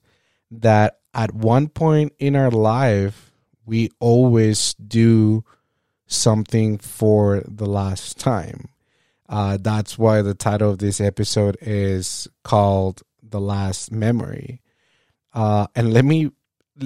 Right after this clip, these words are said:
let me go over that phrase that I just mentioned again. Um, every single time and through our life, we always do something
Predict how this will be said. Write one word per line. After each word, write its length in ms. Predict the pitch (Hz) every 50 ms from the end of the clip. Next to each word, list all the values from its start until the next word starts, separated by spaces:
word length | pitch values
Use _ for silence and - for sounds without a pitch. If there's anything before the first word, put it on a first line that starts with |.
| 131 - -
let 180 | 127 120 123
me 80 | 139 170
go 380 | 170 175 170 165 160 151 - _ _ -
over 560 | 135 135 135 131 135 139 131 131 131 127 127 - _ _ _ _ _
that 480 | - 117 110 110 117 113 113 113 107 _ _ -
phrase 400 | - - - 120 113 107 107 104
that 120 | 110 104
I 140 | 107 104 101
just 320 | 98 - 107 101 92 95
mentioned 400 | 98 98 98 98 98 - 104 101
again. 540 | 95 92 98 107 101 95 92 92 92 - - - _ _ _ -
Um, 420 | 113 107 101 95 95 95 80 - _ _ _ _ _ _ _ _ _ _ _ _ _ _ _ _ _ _ _ _ _ _ _ _ _ _ _ -
every 400 | 131 135 135 131 135 147 156 151
single 480 | 143 - - - 156 151 151 147 143
time 640 | 123 - - - 113 107 104 104 104 104 107 107 113 - _ _ _ _ _ _ _ _ _ _ _ _ _ _ _ _ _ _ _ -
and 340 | 117 107 104 104 104 101 - _ _ _
through 180 | - 117 117 123
our 160 | 131 143 147
life, 500 | 135 117 101 101 101 98 101 98 - - -
we 300 | 107 104 107 104 101 - _ -
always 680 | 117 117 117 117 117 117 117 123 123 127 120 - -
do 320 | - 113 107 110 113 113 110
something 720 | - - - 107 101 101 101 90 110 101 98 98 95 98